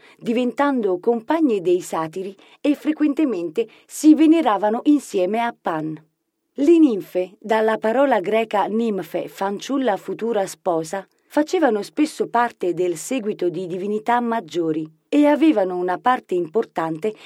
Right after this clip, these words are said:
nella mitologia a causa dei loro amori con uomini e dei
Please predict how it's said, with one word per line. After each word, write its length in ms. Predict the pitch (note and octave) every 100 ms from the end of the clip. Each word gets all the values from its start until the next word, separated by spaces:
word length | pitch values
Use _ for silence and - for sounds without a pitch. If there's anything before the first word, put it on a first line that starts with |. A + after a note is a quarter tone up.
| - -
nella 300 | D4+ D4+ D4
mitologia 840 | C#4+ D4 C4 A3+ E3 E3 D#3+ D#3+ _
a 140 | C4 -
causa 420 | A#3+ C4+ A3 G3+
dei 240 | F#3 G3
loro 260 | G3 B3+ A3
amori 460 | A3+ G#3+ F3 F#3+ G#3+ - _
con 200 | - D4+
uomini 560 | C4+ G#3 G#3+ B3+ C#4+ -
e 160 | C#4+
dei 420 | B3 G3+ E3 D#3+